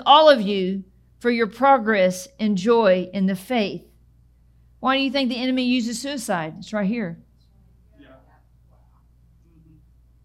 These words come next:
Speaker 1: See, we lose sight. Remember, it's rebellion to not take possession of and work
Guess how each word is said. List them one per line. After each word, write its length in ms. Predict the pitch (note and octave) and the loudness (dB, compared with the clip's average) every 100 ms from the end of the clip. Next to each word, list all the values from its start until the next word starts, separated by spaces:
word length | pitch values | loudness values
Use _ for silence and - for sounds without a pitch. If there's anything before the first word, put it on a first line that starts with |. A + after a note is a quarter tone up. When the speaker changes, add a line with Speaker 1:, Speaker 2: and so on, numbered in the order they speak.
| _ _ _ _ _ _ | _ _ _ _ _ _
Speaker 1:
See, 140 | C#4 | -4
we 140 | C#4+ C#4 | -2 0
lose 340 | C4+ E4 D#4+ | 0 0 -2
sight. 960 | - D#4 D#4 D#4+ C#4 G#3 F#3 C#3+ - - _ _ _ _ _ _ _ _ _ | -4 2 6 8 6 4 -2 -10 -18 -20 _ _ _ _ _ _ _ _ _
Remember, 440 | - B3 E4+ C4+ G#3+ | -4 -2 0 0 0
it's 180 | G#3+ B3 | 0 -4
rebellion 880 | C4+ A3+ F#4 E4 G#3+ F3+ F#3+ G#3+ - _ _ _ _ _ _ _ _ _ _ _ _ _ _ _ | 0 6 8 8 2 -4 -6 -8 -14 _ _ _ _ _ _ _ _ _ _ _ _ _ _ _
to 120 | - C4 | -6 0
not 400 | C4 B3+ - - _ _ _ _ _ _ | 4 2 0 -8 _ _ _ _ _ _
take 280 | - C#4 C4 | 0 0 0
possession 680 | C#4 D4 A#3+ D#4+ E4 B3 G#3+ | -2 0 6 6 6 0 -2
of 480 | F#3+ F3 E3+ E3 - _ _ _ | -2 -6 -8 -14 -20 _ _ _
and 220 | A3+ A3+ | -2 0
work 420 | G#3+ B3+ D4+ - | 2 4 4 2